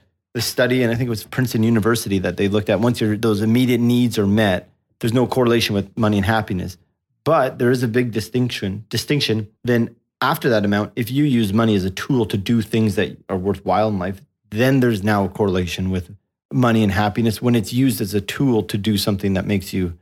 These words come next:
happy or feel fulfilled. As I hear you talking about success, and you did talk about money being a part of that, but I think it's an ingredient to success and not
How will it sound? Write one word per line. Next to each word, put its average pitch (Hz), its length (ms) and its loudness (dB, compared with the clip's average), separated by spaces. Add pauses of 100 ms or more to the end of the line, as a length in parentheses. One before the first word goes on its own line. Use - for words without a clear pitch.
(220)
happy 95 320 -2
or 85 80 0
feel 90 200 -2
fulfilled. 80 540 -2 (320)
As 139 200 0
I 127 80 2
hear 135 160 0
you 139 120 2
talking - 220 2
about 104 160 -2
success, - 380 -2
and 110 80 0
you 110 60 2
did 113 140 0
talk 107 220 0
about 95 100 2
money 117 420 2 (300)
being 120 180 2
a 101 40 0
part 120 220 0
of 101 60 2
that, 98 120 2
but 101 80 0
I 101 40 -2
think 117 140 -2
it's 104 140 -2
an 107 120 2
ingredient 98 680 0 (320)
to - 100 -6
success 107 400 -2
and 104 160 2
not 110 320 0